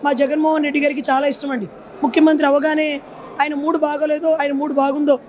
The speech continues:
మూడు ముక్కలాట చేశాడు మా రాష్ట్రాన్ని. అందుకనే ఆయన కోసం మూడు మూడు అంటూ ముగ్గురు కలిసి వస్తున్నారండి. మూడు అడుగులు అడిగిన, ఏది, మూడు అడుగులు అడిగిన వామనమూర్తి తెలుసు కదండి,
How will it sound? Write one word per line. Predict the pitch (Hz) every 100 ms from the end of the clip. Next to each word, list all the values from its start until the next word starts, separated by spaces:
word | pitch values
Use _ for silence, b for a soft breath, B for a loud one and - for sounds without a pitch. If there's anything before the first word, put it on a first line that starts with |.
| - - 311
మూడు | 320
ముక్కలాట | 294 247 208 294
చేశాడు | 285 285 285 277
మా | 262
రాష్ట్రాన్ని. | 254 254 294 254 - B B -
అందుకనే | 285 311 330 330 320
ఆయన | 277 302
కోసం | 285 311 320 320 302 - - - -
మూడు | 320 330
మూడు | 311 311 311
అంటూ | 311 277 320
ముగ్గురు | 285 269 311
కలిసి | 294 302 311
వస్తున్నారండి. | 311 302 285 262 202 - - - - 269
మూడు | 311 311
అడుగులు | 302 320 320
అడిగిన, | 302 311 311 285 294 - - - - 294
ఏది, | 311 294 190 - -
మూడు | 294 294
అడుగులు | 294 311
అడిగిన | 302 294 294
వామనమూర్తి | 269 269 294 311 294 285 262 214 - - - - - 277
తెలుసు | 277 -
కదండి, | 311 311